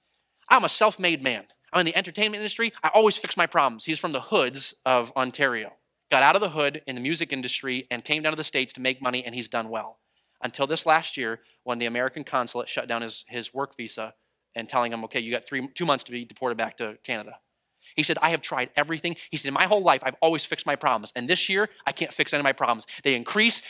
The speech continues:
they get worse, and I can't do anything about it." He said, "I've never struggled with depression and suicidal thoughts like I have this year." He said, "That's not me, but this year, I can't get out of any of my problems.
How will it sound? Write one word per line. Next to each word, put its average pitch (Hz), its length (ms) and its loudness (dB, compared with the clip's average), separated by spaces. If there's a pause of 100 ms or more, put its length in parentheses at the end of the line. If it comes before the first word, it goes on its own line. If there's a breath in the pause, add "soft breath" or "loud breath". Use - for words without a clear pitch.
they 151 80 4
get 143 180 2
worse, 180 280 6
and 165 100 2
I 190 120 8
can't 202 240 2
do 180 120 -8
anything 214 320 2
about 185 240 8
it." 185 80 2 (140)
He 185 80 -6
said, 160 140 -2
"I've 139 100 -2
never 185 300 -2
struggled 160 320 -2
with 139 80 -4
depression 165 500 -2 (300)
and 131 100 -4
suicidal 156 460 2
thoughts 131 300 2
like 127 100 -2
I 120 40 -6
have 120 200 -2
this 120 180 -10
year." 110 220 -12 (180 loud breath)
He 170 60 -2
said, 160 100 0
"That's 185 180 4
not 202 240 4
me, 202 200 2
but 147 200 -6
this 208 240 6
year, 208 160 2
I 180 80 2
can't 202 240 -2
get 190 100 4
out 190 120 6
of 196 140 4
any 233 140 4
of 220 40 0
my 202 100 4
problems. 202 360 0